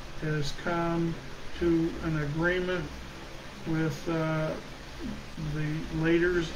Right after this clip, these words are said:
of Taiwan and said that if you are attacked by the Chinese, that Japan will fight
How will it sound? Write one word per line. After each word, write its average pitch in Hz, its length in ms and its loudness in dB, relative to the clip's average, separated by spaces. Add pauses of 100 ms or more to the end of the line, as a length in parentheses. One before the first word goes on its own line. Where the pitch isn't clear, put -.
(160)
of 156 240 -2
Taiwan 165 840 2 (640)
and 156 240 2
said 165 400 2
that 160 200 2 (100)
if 165 240 0
you 180 200 4
are 160 260 4
attacked 160 560 2 (140)
by 160 280 2
the 147 260 0 (500)
Chinese, 165 880 2
that 156 280 0 (280)
Japan 151 840 2 (760)
will 156 340 2 (840)
fight 170 460 4